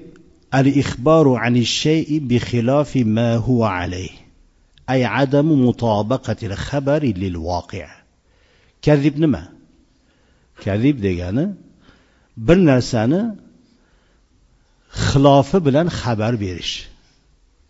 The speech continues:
Ya'ni xabar voqelikka muvofiq bo'lmasligi.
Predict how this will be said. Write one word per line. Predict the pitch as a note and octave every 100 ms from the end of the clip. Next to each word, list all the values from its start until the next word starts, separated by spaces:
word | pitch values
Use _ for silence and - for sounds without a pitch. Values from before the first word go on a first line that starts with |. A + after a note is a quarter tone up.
| _ _ _ _ _ _ -
Ya'ni | G2+ B2 D3+ G3+ B3 A3 - - _ _ _ _ _ _ -
xabar | - - B2 D3 G#3 C#3 A#2
voqelikka | C3 C3 B2+ C3 B2+ B2+ B2 - F#3 G#3 G#3+ - _
muvofiq | A2+ B2+ C3+ C3 B2 A2+ - F#3+ A2+ G#2+
bo'lmasligi. | A#2+ A2 G2 F2 F2 E2